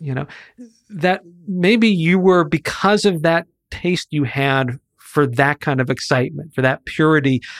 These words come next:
of emotion and personal importance,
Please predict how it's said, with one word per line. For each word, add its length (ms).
of 320
emotion 560
and 160
personal 460
importance, 640